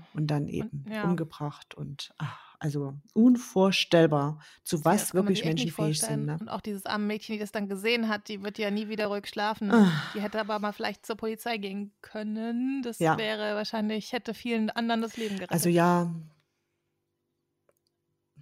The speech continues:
Speaker 1: Richtig, richtig. Tja, man, es, ich glaube, sie hat dann auch gezweifelt, ob man überhaupt glaubt, denn sie war ja auch eine Drogenabhängige und hatte dann
Speaker 2: Ja,
Speaker 1: letztlich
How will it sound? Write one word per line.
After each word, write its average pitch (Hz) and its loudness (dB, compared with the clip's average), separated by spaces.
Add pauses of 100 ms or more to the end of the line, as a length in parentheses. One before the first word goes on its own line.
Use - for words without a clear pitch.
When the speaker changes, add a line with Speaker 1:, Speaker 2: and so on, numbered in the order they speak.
(220)
Speaker 1:
Richtig, 185 0
richtig. - -4 (1160)
Tja, 180 6
man, 165 4
es, 151 -4 (1040)
ich - -2
glaube, 185 2
sie 175 2
hat 185 2
dann 190 -2
auch 180 -4
gezweifelt, 190 0
ob - -6
man 175 0
überhaupt 160 -2
glaubt, - 2
denn 165 2
sie 160 0
war 165 4
ja 160 4
auch 180 0
eine 170 -2
Drogenabhängige 202 0 (580)
und 160 0
hatte 180 6
dann 165 4
Speaker 2:
Ja, 151 4
Speaker 1:
letztlich - 0